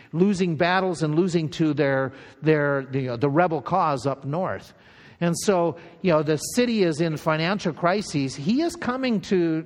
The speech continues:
to the spot, not in an easy time. It's a difficult time. Difficulty militarily, difficulty socially, difficulty in a vacuum of leadership, difficulty for the financial,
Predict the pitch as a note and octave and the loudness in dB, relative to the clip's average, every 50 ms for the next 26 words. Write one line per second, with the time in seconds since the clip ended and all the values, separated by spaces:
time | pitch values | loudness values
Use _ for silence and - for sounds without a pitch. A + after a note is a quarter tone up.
0 | - - - F#3 E3+ E3 D3 D3+ C3+ C3 - - - - G#3 G#3+ F3 C#3+ - - | -6 -2 0 2 2 2 0 -2 -4 -4 -8 -6 -4 -2 0 2 0 0 -2 -8
1 | - - - - - E3+ F3 F3 F#3 A3 B3 A#3 A3+ - G3 F3+ E3+ E3 D#3 D#3+ | -18 -20 -18 -8 -4 -2 0 2 2 2 2 2 0 0 -2 -2 0 0 -2 -2
2 | D#3+ D#3+ F#3+ G3+ A3 A3+ A#3+ A#3 F#3 G#3+ G#3 F#3+ - - D#3+ F#3 G#3 G3 F#3+ F#3 | -2 -2 0 2 2 2 0 0 0 -2 -2 -2 -2 -2 -2 0 0 0 0 0
3 | D#3+ A#2+ B2 A#2+ - - E3 D3 A#2+ G3 A3 - - D#3 - - B2+ A2+ - - | -2 -2 -4 -6 -2 -2 -2 0 2 0 0 0 -2 -4 -6 -6 -6 -6 -6 -4
4 | - A2+ G2+ F2+ E2 D#2 - - - - - - - _ - A3+ B3 A3+ B3+ B3 | -4 -4 -4 -4 -8 -12 -14 -18 -20 -20 -20 -20 -16 _ 2 2 2 2 0 -2
5 | - G3+ G#3+ G#3 G3 G3+ - G3+ G3+ G3 F#3+ E3+ F#3 - - - - - - - | -2 -2 0 -2 0 0 0 0 2 0 -2 -4 -6 -10 -18 -20 -20 -20 -20 -20
6 | - _ - E3+ D3+ F3 F#3 F#3 G3 F#3 - - E3 F3+ F3 D#3+ C#3+ B2+ A2 G#2+ | -16 _ -2 0 2 4 4 4 2 0 -2 -2 0 2 2 2 2 0 -2 -4
7 | G#2 G2 A2 A2+ G#2+ G3 G#3+ - A3 G3+ - F#3+ G#3 G3+ F#3+ - G3+ F#3+ G3 G3 | -4 -6 -2 2 2 2 2 2 -2 0 2 2 2 2 0 0 0 0 0 0
8 | F#3 F#3 - - - - - - - - G3+ F#3+ F3+ - - - C3 A#2+ A#2+ A#2+ | -2 -4 -6 -12 -14 -10 -8 -2 2 2 4 4 2 0 -4 -4 -2 -2 -2 0
9 | B2 E3+ F#3 F3 A3 F#3 - F#3 G3 G3+ F#3+ G3 - G3+ G3 F#3+ - - - - | 0 0 0 0 -2 -2 0 2 2 2 2 0 -2 0 0 0 -2 -4 -10 -14
10 | - - F#3+ F3+ F3 F3 E3 D#3+ D#3 C3+ C#3 E3 F3+ G3 - - F#3+ F3 F3 D#3+ | -2 2 2 4 4 4 2 2 2 2 2 2 2 0 0 0 -2 0 0 0
11 | E3 F3 F3+ F3 F3+ D#3+ - D3 C3 A#2 A#2 A2+ F3+ G#3 G3+ - G3+ - G3 G3 | 0 0 0 0 0 -2 -2 -4 -4 -4 0 0 2 2 2 -2 -4 -2 -2 -2
12 | F#3+ F#3+ F#3+ F3 - - F3 D3+ D3 C#3 - - E3+ E3 D#3+ D3+ D#3+ E3+ F#3+ F#3+ | 0 -2 -4 -4 -2 -2 -2 0 -2 -2 -2 -4 -4 -4 -2 -2 0 0 -2 -2
13 | - - G3 F#3+ G3 F#3 | -4 -4 -2 -2 -2 -2